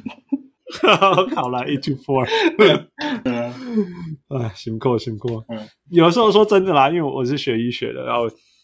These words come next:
Speaker 2: 嗯。
Speaker 1: 那，那形态哪有可能不怕？你，
Speaker 2: 对啊。
Speaker 1: 我说真的，你说，
Speaker 2: 而且因为
Speaker 1: 你说，你说，你说你是什么？核-，核-，呃，扁桃腺是不是？
Speaker 2: 呀，呀，呀，扁桃腺，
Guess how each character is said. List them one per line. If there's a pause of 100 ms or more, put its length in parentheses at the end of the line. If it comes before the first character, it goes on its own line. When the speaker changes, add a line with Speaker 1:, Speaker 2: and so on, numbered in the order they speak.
(160)
Speaker 2:
嗯。 (220)
Speaker 1:
那， (100)
那
形
态
哪
有
可
能
不 (120)
怕？ (480)
你，
Speaker 2:
对
啊。
Speaker 1:
我
说
真
的，
你
说，
Speaker 2:
而
且
因
为
Speaker 1:
你
说， (960)
你
说，
你
说
你
是
什
么？
核-，
核-， (160)
呃，
扁
桃
腺
是
不
是？
Speaker 2:
呀，
呀，
呀，
扁
桃
腺，